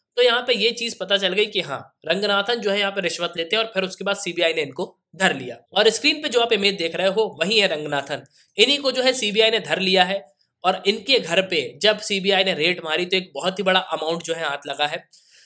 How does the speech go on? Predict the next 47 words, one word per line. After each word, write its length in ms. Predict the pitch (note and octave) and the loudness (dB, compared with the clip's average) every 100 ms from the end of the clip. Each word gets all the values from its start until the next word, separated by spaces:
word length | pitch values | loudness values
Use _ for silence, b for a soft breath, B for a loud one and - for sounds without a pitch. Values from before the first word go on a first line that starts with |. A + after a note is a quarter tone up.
| b | b
सेंट्रल 400 | - G#3+ A#3+ D4 | 0 2 2 2
एजेंसी 340 | A3+ A3 A3 C4 | 2 2 0 -2
ने 100 | B3+ | -2
करीब 280 | A#3+ A#3 A#3 E3 | 0 -2 -2 0
आठ 240 | F#3+ G#3+ | 0 0
लोकेशन 360 | G3 F#3 F3+ F#3+ | -4 -4 -6 -4
पे 100 | G#3 | -4
छापा 300 | D3+ C#3+ C3+ | -4 -6 -6
मारा, 300 | A#2+ A2 G2+ _ _ _ _ _ _ _ - | -10 -16 _ _ _ _ _ _ _ _ -2
करीब 320 | A3+ C4+ B3+ D#3 | 0 0 0 0
वन 240 | G#3 A#3 - | 0 0 -2
पॉइंट 240 | A#3+ A#3+ | -2 -2
टू 140 | A3+ | -4
नाइन 180 | G#3+ A3+ | 0 0
करोड़ 280 | A3+ F#3 G3 | 0 -2 0
रुपए 220 | F#3+ G3 | -2 -2
कैश 340 | F#3+ D3+ D#3+ E3 | -2 0 -2 -2
मिले। 240 | E3 F3 F3+ _ - | -6 -8 -10 _ -2
इसके 280 | G3 G3+ A3+ | 0 4 2
अलावा 300 | D#3 B2+ E3+ - b b b | 2 0 -4 -8 b b b
वन 180 | F3+ B3+ - | 2 2 0
पॉइंट 220 | B3+ B3+ | -2 -2
टू 100 | A#3 | -6
फ़ाइव 220 | G#3 A3+ A3 | -2 -2 -2
करोड़ 260 | F#3 F3+ G#3 | 0 2 2
की 180 | D4 A#3 A#3 | -2 -10 -12
गोल्ड 260 | D#3 F3+ G3 | -2 0 0
की 160 | F#3+ F#3+ | -2 -6
ज्वेलरी 400 | C3+ D#3 E3 F3+ | -2 -2 0 -4
मिली 240 | E3+ F3 | -2 -4
है 180 | F3+ F#3 | -4 -2
अभी 220 | E3+ F3+ F#3 | 0 0 -2
तक। 200 | B2 G#2+ _ _ _ - | -6 -14 _ _ _ -2
इसके 300 | G#3 G#3 C4+ | -2 0 -2
बाद 220 | B3+ C4 - | -4 -6 -6
कंटिन्यूअसली 500 | G3 A3+ A3+ A3+ A#3 | -6 -2 -2 0 0
अगर 180 | A3 | 2
आप 160 | A3 G#3 | 2 0
देखोगे 280 | F3+ G3+ A3 | -2 -6 -4
तो 80 | A3 | -4
सर्च 380 | - F#3+ F#3 - | -2 -2 -4 -6
जो 100 | F3+ | -2
है 160 | F3 | 0
अभी 160 | E3 E3+ | 0 0
चल 200 | E3 C#3+ | -6 -6
रही 180 | D#3+ | -4
है, 100 | F3 | -6